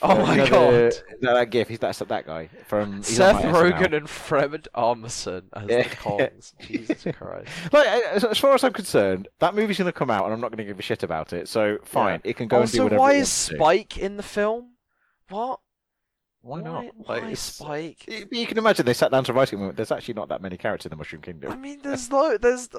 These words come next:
Speaker 1: it's just, what, Bowser Junior? Why Spike?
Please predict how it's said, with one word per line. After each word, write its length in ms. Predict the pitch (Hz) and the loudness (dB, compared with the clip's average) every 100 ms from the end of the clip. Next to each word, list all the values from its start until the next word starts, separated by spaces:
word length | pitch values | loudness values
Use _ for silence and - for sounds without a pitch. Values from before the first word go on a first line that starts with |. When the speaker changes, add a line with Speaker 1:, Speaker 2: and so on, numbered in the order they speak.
| - - - | -18 -18 -18
Speaker 1:
it's 200 | 123 - - | -16 -16 -12
just, 560 | 127 - - - - - _ - | -10 -10 -12 -16 -18 -20 _ -6
what, 260 | 196 190 | -2 2
Bowser 380 | 208 208 233 240 | 6 8 6 2
Junior? 580 | 190 214 233 254 262 277 | -6 -8 -4 -2 0 -2
Why 220 | 240 233 | 2 2
Spike? 800 | 254 - 196 240 196 - - - | 2 0 4 4 4 -2 -20 -20